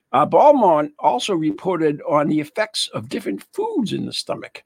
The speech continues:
finding out that vegetables were less digestible than other foods, which is why it's called roughage. It's good for you 'cause it passes through you.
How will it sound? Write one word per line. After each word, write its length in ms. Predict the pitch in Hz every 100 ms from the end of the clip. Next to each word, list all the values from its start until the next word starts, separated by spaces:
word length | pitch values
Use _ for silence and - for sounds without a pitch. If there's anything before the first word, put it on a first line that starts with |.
| _ _ _
finding 420 | _ 156 180 190 180
out 200 | 175 175
that 160 | 185
vegetables 680 | 147 185 - 311 202 202 -
were 140 | 113 113
less 360 | 165 214 - _
digestible 1200 | - 98 - - 147 147 - 175 160 - 147 170 - _ _ _ _
than 160 | 156 180
other 200 | - 185
foods, 400 | 143 123 - -
which 180 | 170 -
is 200 | - - _ -
why 140 | 123
it's 160 | - -
called 340 | - 113 113 -
roughage. 460 | 113 - - -
It's 180 | - -
good 240 | - -
for 80 | -
you 180 | 135 156
'cause 220 | - 139
it 100 | -
passes 380 | _ - - -
through 160 | - -
you. 140 | 220